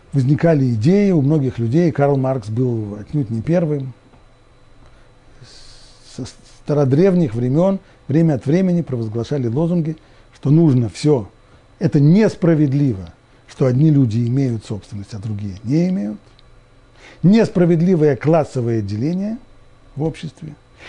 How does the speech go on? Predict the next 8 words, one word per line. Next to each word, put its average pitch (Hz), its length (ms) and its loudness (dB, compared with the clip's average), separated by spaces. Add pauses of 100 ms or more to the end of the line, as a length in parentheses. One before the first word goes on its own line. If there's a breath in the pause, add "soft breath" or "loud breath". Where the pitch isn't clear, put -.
(140 loud breath)
несправедливый 185 1120 4
разный 113 320 -4
доход 113 380 -6
в 190 60 -6
обществе, 214 540 -8 (480 soft breath)
и 135 100 -2
поэтому 196 500 2
нужно 180 480 0